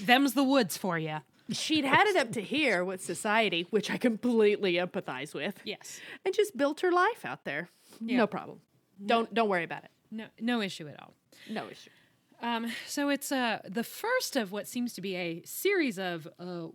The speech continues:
Speaker 1: whoops,
Speaker 2: What?
Speaker 1: maybe we should cancel this party moments that happen
Speaker 2: Mm-hmm.
Speaker 1: over the rest of this episode.
Speaker 2: And then I have another note that says,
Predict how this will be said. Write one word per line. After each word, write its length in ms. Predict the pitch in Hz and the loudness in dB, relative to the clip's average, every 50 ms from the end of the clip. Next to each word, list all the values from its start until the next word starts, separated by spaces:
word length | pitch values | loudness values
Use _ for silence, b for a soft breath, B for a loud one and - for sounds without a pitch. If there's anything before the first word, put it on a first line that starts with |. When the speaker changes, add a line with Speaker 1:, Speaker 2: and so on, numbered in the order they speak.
| - 117 | -16 -20
Speaker 1:
whoops, 600 | _ - 165 160 185 226 302 330 320 - - - - | _ -16 -12 -6 -4 -2 -2 -2 -4 -8 -16 -14 -14
Speaker 2:
What? 180 | 165 175 185 | -10 -4 0
Speaker 1:
maybe 220 | 226 269 302 330 381 440 | 2 2 4 4 4 4
we 80 | 427 370 | 4 2
should 180 | - 269 202 | 0 -2 -4
cancel 300 | - 269 262 233 - 262 | -2 -2 -2 0 -2 -4
this 180 | 190 190 196 - | -6 -6 -8 -10
party 500 | - - 285 285 294 277 254 202 165 - - | -6 -4 -2 0 0 0 -2 -4 -6 -8 -10
moments 480 | 185 185 185 175 175 170 170 165 - - | -10 -10 -10 -8 -10 -10 -12 -14 -14 -12
that 180 | - 170 165 - | -10 -10 -10 -10
happen 460 | - 180 170 185 156 160 160 160 156 151 | -8 -6 -6 -6 -4 -6 -8 -8 -8 -8
Speaker 2:
Mm-hmm. 80 | 165 | -8
Speaker 1:
over 160 | 180 170 180 | -8 -8 -6
the 80 | 220 160 | -8 -8
rest 260 | 165 160 151 - - | -10 -12 -14 -16 -18
of 80 | 156 156 | -20 -20
this 160 | - - - | -20 -20 -20
episode. 320 | - - - - - - - - | -20 -20 -20 -20 -20 -14 -4 0
Speaker 2:
And 200 | 254 233 226 226 | 0 2 2 2
then 140 | 226 226 | 2 2
I 80 | 226 226 | 2 2
have 180 | 214 220 214 202 | 2 0 -2 -2
another 220 | 202 196 185 180 | 0 -2 -2 -2
note 200 | 190 185 175 175 | 0 -2 -2 -2
that 100 | - 175 | -4 -8
says, 300 | - 196 175 170 - - | -8 -6 -6 -6 -8 -10